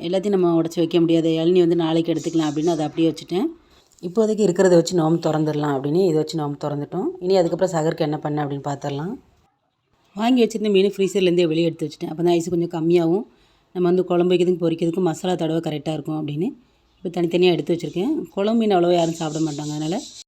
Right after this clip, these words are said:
மீன் தலை பக்கமும் அந்த வயித்து பக்கம் உள்ள அந்த நாலு பீஸ் மட்டும் குழம்புக்கு எடுத்திருக்கேன். மீதி எல்லாம் பொரிச்சிடலாம் அப்படின்னு இங்க எடுத்து வச்சுருக்கேன். மீன் பொரிக்கிறதுக்கு கடையில வாங்கின ஃபிஷ் ஃப்ரை மசாலா கொஞ்சம் இருந்துச்சு. அதையும் இன்னைக்கு சேர்த்து காலி பண்ணிடலான்னு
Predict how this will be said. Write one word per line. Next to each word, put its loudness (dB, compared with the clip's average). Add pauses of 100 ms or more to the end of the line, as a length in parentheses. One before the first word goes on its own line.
(280)
மீன் 2
தலை 0
பக்கமும் -2
அந்த 0
வயித்து 2
பக்கம் 2
உள்ள 0
அந்த 0
நாலு 2
பீஸ் -2
மட்டும் -4
குழம்புக்கு 2
எடுத்திருக்கேன். -4
மீதி 2
எல்லாம் 2
பொரிச்சிடலாம் 0
அப்படின்னு 0
இங்க 0
எடுத்து -6
வச்சுருக்கேன். -12 (1400)
மீன் 8
பொரிக்கிறதுக்கு 4
கடையில 8
வாங்கின 8 (140)
ஃபிஷ் -8
ஃப்ரை 6 (120)
மசாலா 2
கொஞ்சம் 2
இருந்துச்சு. -4 (480)
அதையும் 2
இன்னைக்கு 4
சேர்த்து 0
காலி 0
பண்ணிடலான்னு -2